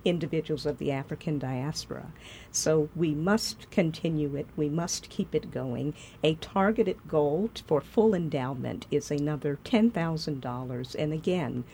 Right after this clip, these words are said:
cent by cent, dollar by dollar, we will get there, however long it takes us. And with the full twenty-five thousand dollar,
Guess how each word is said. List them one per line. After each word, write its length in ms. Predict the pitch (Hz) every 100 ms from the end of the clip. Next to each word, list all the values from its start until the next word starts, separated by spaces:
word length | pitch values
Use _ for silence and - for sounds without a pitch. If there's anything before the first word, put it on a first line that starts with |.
| -
cent 420 | - - 277 311 -
by 180 | 277
cent, 520 | 269 - 262 330 415 - -
dollar 420 | 135 165 175 196 202
by 220 | 165 160
dollar, 520 | 170 170 202 240 294 - - -
we 160 | 160 175
will 140 | 170
get 240 | 160 160 -
there, 320 | - 117 110 127 -
however 640 | - 165 139 - 214 214 202
long 280 | 165 165 160
it 140 | -
takes 380 | - 135 - -
us. 340 | 131 - - - - -
And 200 | 151 151
with 220 | 151 -
the 80 | 135 - -
full 320 | 202 214 220
twenty-five 580 | - 180 175 170 156 160
thousand 460 | 170 151 151 147 139
dollar, 520 | 147 147 143 147